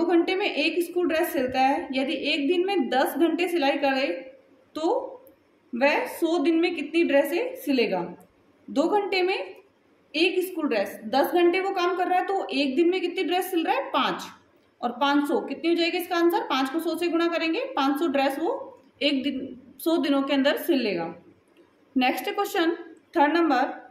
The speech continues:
सुनीता के पापा एक पार्क में सुबह दो और शाम को दो चक्कर लगाते हैं। यदि वह जून के महीने में हर दिन इस तरह चक्कर लगाएं तो बताइए उन्होंने पूरे महीने कुल कितने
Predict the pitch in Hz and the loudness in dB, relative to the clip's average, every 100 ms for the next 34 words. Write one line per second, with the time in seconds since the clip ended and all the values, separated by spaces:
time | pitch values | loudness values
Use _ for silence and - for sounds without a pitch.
0 | _ _ _ _ _ _ _ _ _ _ | _ _ _ _ _ _ _ _ _ _
1 | _ _ _ _ _ _ _ - 277 277 | _ _ _ _ _ _ _ -6 0 2
2 | 320 392 415 440 285 269 254 277 - - | 2 0 0 0 0 0 0 -2 -8 -18
3 | - - 349 - 311 320 - 349 403 381 | -18 -4 -4 0 0 0 0 0 0 0
4 | 339 427 262 - - - 202 294 254 277 | 0 -2 -4 -12 -18 -14 -2 2 4 2
5 | - - 330 - 320 302 302 359 262 330 | -2 -2 -2 0 0 0 -2 -2 0 0
6 | 339 - 311 277 226 220 208 185 185 - | 0 -2 0 0 0 -2 -4 -6 -10 -18
7 | _ _ 233 254 269 403 440 277 233 285 | _ _ -4 0 2 2 0 0 2 4
8 | 349 403 392 415 359 277 269 277 262 294 | 4 2 0 0 2 4 4 4 2 -2
9 | - - 302 349 339 320 359 330 330 330 | -6 -4 -2 0 0 0 -2 -2 -2 -2
10 | 330 311 330 277 302 302 269 247 262 285 | 0 0 0 -2 -2 0 2 2 0 -2
11 | 294 277 294 311 359 339 349 339 294 330 | 0 0 0 0 0 0 0 -2 -2 0
12 | 330 277 294 349 320 285 285 277 320 | 0 2 0 0 -4 -6 -6 -4 -4